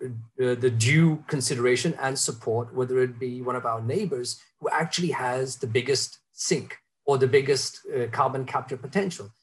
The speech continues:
So I think we need to be, as much as, as a Singaporean, I want everything to be here and everything to be re-, focused in Singapore. I think if we want the region to really come with us, we need to be a bit more open-minded to being,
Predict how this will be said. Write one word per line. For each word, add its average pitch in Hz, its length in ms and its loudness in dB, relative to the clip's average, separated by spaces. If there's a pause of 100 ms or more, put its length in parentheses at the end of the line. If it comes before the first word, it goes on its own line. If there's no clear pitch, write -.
So - 140 -6
I 185 60 0
think 214 280 0 (300)
we 180 120 2
need 196 240 0
to 190 100 0
be, 156 460 -6
as 143 160 -2
much 165 200 -4
as, 151 360 -2
as 123 120 -4
a 131 40 -6
Singaporean, 139 480 -2
I 131 100 4
want 127 360 -2
everything 147 380 2
to 139 100 -2
be 123 140 -2
here 123 260 4
and 117 160 0
everything 131 340 0
to 123 100 -4
be 120 220 -8
re-, 120 260 -4 (200)
focused 131 560 2
in 123 140 -4
Singapore. 151 560 0 (240)
I 143 80 0
think 165 280 2 (600)
if 190 180 4
we 220 120 2
want 160 280 0
the 151 100 2
region 127 720 4 (280)
to 135 120 -2
really 147 520 4
come 135 320 -2
with 147 140 -2
us, 151 340 -4
we 131 120 -2
need 135 380 -2
to - 120 -6
be 123 260 -2
a 123 40 2
bit 120 240 0
more 120 480 -2 (200)
open-minded 127 720 0
to - 160 -4
being, 117 460 -2